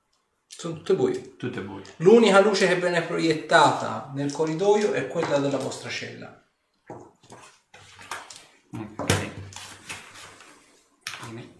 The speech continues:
Speaker 2: E entro dentro l'altra, l'altra cella, no? Per intendersi quella dove c'è i nostri oggetti.
Speaker 1: Ok.
Speaker 2: Ci faccio un'altra prova di saltare?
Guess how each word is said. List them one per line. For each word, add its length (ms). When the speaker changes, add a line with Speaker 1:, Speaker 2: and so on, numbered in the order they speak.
Speaker 2:
E 800
entro 320
dentro 920
l'altra, 720
l'altra 280
cella, 380
no? 180
Per 140
intendersi 380
quella 180
dove 140
c'è 160
i 40
nostri 300
oggetti. 320
Speaker 1:
Ok. 200
Speaker 2:
Ci 1300
faccio 180
un'altra 220
prova 220
di 60
saltare? 540